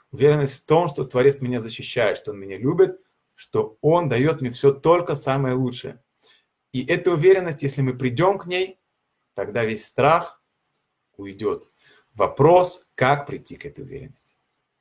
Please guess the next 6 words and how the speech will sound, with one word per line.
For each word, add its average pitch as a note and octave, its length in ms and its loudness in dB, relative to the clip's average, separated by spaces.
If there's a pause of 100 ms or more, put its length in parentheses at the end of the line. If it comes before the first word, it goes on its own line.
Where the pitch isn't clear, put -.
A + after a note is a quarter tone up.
(1120)
И A#2+ 80 -2
об A#2 180 4
этом E3+ 360 2 (120)
мы B2 160 -4
сегодня A#2+ 380 -2
поговорим. G2 540 -4